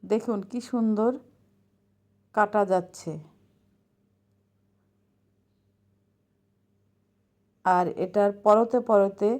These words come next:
কি সুন্দর নারকেল গুড় গলে গেছে। পিঠাটা খেতেও অনেক সুস্বাদু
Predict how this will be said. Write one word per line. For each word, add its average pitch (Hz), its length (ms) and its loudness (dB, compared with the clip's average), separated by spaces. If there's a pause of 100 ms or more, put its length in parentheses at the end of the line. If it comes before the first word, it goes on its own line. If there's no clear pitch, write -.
(960)
কি 247 120 -8
সুন্দর 214 460 -4
নারকেল 196 600 2
গুড় 185 460 0 (460)
গলে 190 360 0
গেছে। 180 400 -4 (600)
পিঠাটা 220 400 -4
খেতেও 226 500 0
অনেক 196 280 0
সুস্বাদু 214 880 -6